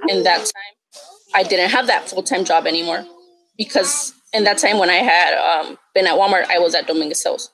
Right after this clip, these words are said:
So because of the fact that at some point my brain couldn't handle it anymore, I resigned.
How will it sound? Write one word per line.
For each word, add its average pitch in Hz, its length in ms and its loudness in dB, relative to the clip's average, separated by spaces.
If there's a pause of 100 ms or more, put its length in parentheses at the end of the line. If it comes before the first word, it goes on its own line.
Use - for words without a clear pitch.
(440)
So 185 760 4
because 180 280 -2
of 175 80 2
the 175 100 0
fact 165 300 -2
that 180 140 4
at - 200 -2
some 196 200 -2
point 180 280 -4
my 180 160 0
brain 175 480 0 (420)
couldn't 202 220 0
handle 202 320 0
it 175 40 2
anymore, 175 420 0 (300)
I 185 80 4
resigned. 214 600 2